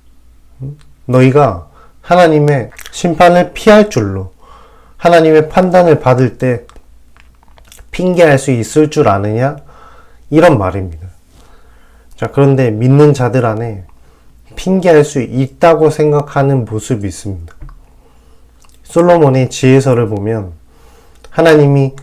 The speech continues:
자비하시다고 기록되어 있습니다. 신약의 예수님 말씀에도 하나님의 자비가 나옵니다. 그리고 믿는 자들 안에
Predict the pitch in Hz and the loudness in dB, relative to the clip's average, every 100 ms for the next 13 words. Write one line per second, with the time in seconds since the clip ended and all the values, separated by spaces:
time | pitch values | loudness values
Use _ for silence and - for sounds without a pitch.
0 | - - - 123 131 151 131 - 110 110 | -20 -16 -4 0 4 4 4 0 -4 -2
1 | 107 101 110 107 - 98 - 101 90 85 | -4 -6 -8 -8 -6 -10 -10 -16 -16 -20
2 | _ _ _ _ _ _ _ _ _ _ | _ _ _ _ _ _ _ _ _ _
3 | _ - - 165 160 147 117 110 135 117 | _ -16 -4 2 2 2 0 -2 -2 -2
4 | 98 104 135 117 110 120 151 147 143 143 | -2 -4 -6 -6 -6 -4 -2 -2 0 -2
5 | 131 - - - - 123 120 139 139 101 | -4 -10 -20 -20 -6 -2 0 2 2 -2
6 | 92 92 92 - _ _ _ - - 135 | -8 -12 -16 -20 _ _ _ -14 -4 -4
7 | 143 160 - _ _ 131 135 143 160 135 | -2 -6 -12 _ _ -2 2 4 2 2
8 | 127 113 117 110 113 120 101 | -2 -2 -4 -6 -8 -8 -12